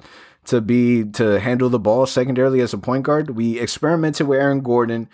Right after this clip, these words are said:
being the backup point guard. He's obviously not playing 'cause he's out with injury. There's literally nobody else. Like, nothing. Zero. Why? Like, okay. One of the things that frustrates me about Cliff is that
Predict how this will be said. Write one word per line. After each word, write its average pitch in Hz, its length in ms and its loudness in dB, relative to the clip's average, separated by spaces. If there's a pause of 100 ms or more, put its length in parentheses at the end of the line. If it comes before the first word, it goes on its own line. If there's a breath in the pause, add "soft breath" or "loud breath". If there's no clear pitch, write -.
(180 soft breath)
being 123 160 0
the 110 80 0
backup 104 340 0
point 90 220 -4
guard. 85 260 0 (260 soft breath)
He's 110 200 -4
obviously 123 320 0
not 123 220 0
playing 107 240 -2
'cause 101 120 -10
he's 98 180 -6
out 92 160 -2
with 104 120 -6
injury. 85 360 -6 (260 loud breath)
There's 131 220 0
literally 117 580 0
nobody 85 920 -6
else. - 480 -4 (180)
Like, 98 180 -2
nothing. 107 840 -4 (220)
Zero. 131 540 -2 (360 loud breath)
Why? 131 920 0 (160)
Like, 139 280 0 (560)
okay. - 260 0 (480 soft breath)
One 139 280 0
of 214 80 0
the 202 100 2
things 160 280 0
that 117 100 0
frustrates 113 560 -4
me 107 140 -2
about 85 260 -2
Cliff 85 340 -8 (140)
is 104 140 -8
that 87 320 -2